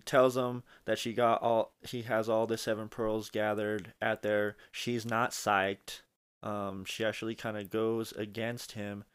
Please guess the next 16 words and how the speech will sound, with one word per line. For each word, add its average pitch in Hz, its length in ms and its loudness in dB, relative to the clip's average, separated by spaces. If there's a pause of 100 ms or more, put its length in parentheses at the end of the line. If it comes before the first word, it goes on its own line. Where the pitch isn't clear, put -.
(260)
Then 120 180 -2
she's 117 300 -4
like, 107 320 2 (400)
"Fuck - 440 0
you, 113 360 -2
I'ma 110 240 -6
show 107 360 -4
you 110 340 -4 (220)
who 110 140 -4
the 101 120 -4
real 110 240 0
master 107 400 -2
of 101 100 -4
these 101 160 -8
pearls 113 380 -2
are," 101 260 -2